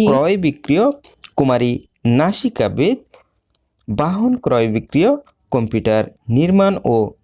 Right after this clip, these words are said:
চালন। দিবা এগারোটা সাতত্রিশ গতে একটা কুড়ি মধ্যে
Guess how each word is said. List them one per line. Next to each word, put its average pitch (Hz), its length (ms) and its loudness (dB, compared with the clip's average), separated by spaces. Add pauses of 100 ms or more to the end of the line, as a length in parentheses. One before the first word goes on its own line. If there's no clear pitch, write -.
(140)
চালন। 110 360 2 (640)
দিবা 113 280 0 (220)
এগারোটা 220 340 0
সাতত্রিশ 123 560 -4 (120)
গতে 117 240 0 (720)
একটা 117 360 0 (360)
কুড়ি 233 220 2
মধ্যে 113 420 0